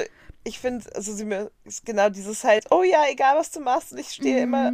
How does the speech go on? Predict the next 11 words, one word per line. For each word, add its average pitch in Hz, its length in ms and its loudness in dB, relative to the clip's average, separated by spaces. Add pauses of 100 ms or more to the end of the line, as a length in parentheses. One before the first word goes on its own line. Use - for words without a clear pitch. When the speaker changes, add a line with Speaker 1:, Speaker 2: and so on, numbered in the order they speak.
(120)
Speaker 1:
also 202 200 -2
nein, 202 280 2
natürlich 196 400 -8
wirst 180 160 -8
du - 40 -8
immer 170 200 -4
zustehen, - 480 -8
aber 190 180 0
halt 196 180 -2
nie 220 200 -8
so, 202 320 -2